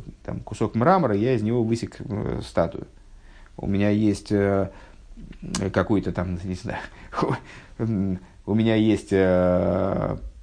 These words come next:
значит, набор продуктов некоторый, и я из этого набора продуктов, переработав эти продукты определенным образом, сделал изысканное кушанье. Но это изысканное кушанье, оно в потенциале уже было заключено в тех продуктах, которые у меня были на руках.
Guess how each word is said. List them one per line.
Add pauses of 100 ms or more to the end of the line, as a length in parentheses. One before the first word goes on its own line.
(1040)
значит,
набор
продуктов
некоторый, (420)
и
я
из
этого
набора
продуктов,
переработав
эти
продукты
определенным
образом,
сделал
изысканное
кушанье. (280)
Но
это
изысканное
кушанье,
оно
в
потенциале
уже
было
заключено
в
тех
продуктах,
которые
у
меня
были
на
руках.